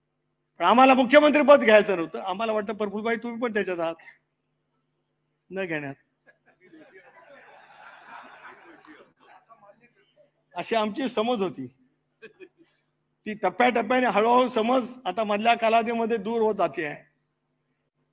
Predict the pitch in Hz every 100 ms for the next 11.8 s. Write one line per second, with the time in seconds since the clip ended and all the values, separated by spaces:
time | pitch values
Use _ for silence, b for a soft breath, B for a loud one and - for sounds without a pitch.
0 | _ _ _ _ _ 147 170 220 220 226
1 | 208 220 220 214 208 233 208 214 214 -
2 | _ _ _ _ _ _ _ _ _ _
3 | _ - 202 240 247 240 240 254 233 247
4 | 247 202 160 170 - 135 131 _ _ _
5 | _ _ _ _ _ _ _ 185 175 208
6 | 247 240 233 208 240 226 233 240 208 220
7 | 220 214 185 190 170 143 - _ _ _
8 | _ _ _ _ _ _ 165 214 233 247
9 | 247 240 190 214 220 226 202 202 240 226
10 | 226 233 202 202 208 226 214 190 220 214
11 | 214 214 240 226 190 156 156 202